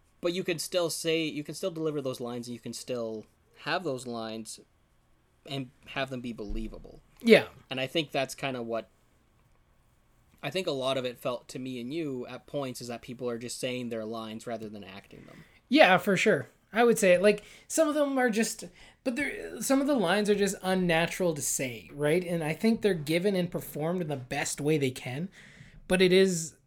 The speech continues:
Speaker 2: unnatural things to actually say. Like, some things you can write, and they write fine, but they don't speak fine, right? Like, you wouldn't actually say that.
Speaker 1: And unfortunately, a lot of those lines fell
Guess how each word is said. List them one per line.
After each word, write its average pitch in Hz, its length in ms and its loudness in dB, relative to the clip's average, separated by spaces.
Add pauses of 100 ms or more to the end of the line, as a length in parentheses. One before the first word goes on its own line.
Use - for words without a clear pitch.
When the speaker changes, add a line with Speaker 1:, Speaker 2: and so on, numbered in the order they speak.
Speaker 2:
unnatural 165 960 2
things 156 380 -2
to 165 160 -2
actually 135 640 -4
say. 123 300 -4
Like, 135 180 0
some 254 220 4
things 277 280 2
you 226 80 2
can 131 320 -4
write, 208 320 -2 (340)
and 160 220 -2
they 156 340 2
write 151 340 0
fine, 247 460 -4 (640)
but 185 160 2
they 175 80 4
don't 190 280 4
speak - 340 2
fine, 110 380 -8
right? 151 260 2
Like, 156 200 4
you 165 80 0
wouldn't 170 260 0
actually 151 340 -4
say 139 400 2
that. 110 280 -12 (420)
Speaker 1:
And 165 120 -2
unfortunately, 175 540 -4
a 156 40 -2
lot 151 140 0
of 143 80 0
those 135 160 -4
lines 123 280 -8
fell 113 380 -8